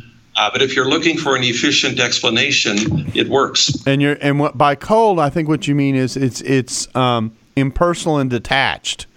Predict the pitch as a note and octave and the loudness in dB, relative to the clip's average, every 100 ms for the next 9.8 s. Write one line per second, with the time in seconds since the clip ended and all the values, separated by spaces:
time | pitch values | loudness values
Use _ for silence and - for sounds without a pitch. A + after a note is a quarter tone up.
0 | _ _ _ _ _ - - D3 C#3 - | _ _ _ _ _ 0 2 2 0 0
1 | E3 D#3+ E3+ E3+ E3 D3+ C3+ C3+ B2 A2+ | 0 2 2 0 0 -2 -2 -2 -2 -4
2 | - - C#3 C3 A#2+ G#2+ B2 - - - | -2 -2 0 0 2 0 -2 -6 -10 -12
3 | _ - C3 A#2 A2+ - C#3+ C3+ B2 A#2+ | _ -2 0 0 -4 0 2 4 2 -2
4 | - - - - - C3 B2 A#2 G#2+ G#2+ | -12 -20 -20 -8 0 2 2 0 -2 -4
5 | G#2 _ _ - - - - D#3 D3+ - | -10 _ _ -20 -12 -6 -2 0 0 0
6 | E3 D#3 F#3 D#3 D3 - - B2+ - C#3 | -2 0 2 4 2 -2 -10 -12 -12 -4
7 | - D3 E3 F3 C#3 F3 F#3+ A3 F3 C#3 | 0 2 4 2 2 2 4 2 0 -2
8 | C#3+ C#3 D3 D#3+ F#3 - F#3 E3+ D#3 D3 | 0 2 4 4 2 0 0 2 2 2
9 | D3 C#3+ - - C#3+ C#3+ C#3 | 2 0 -4 -2 0 2 0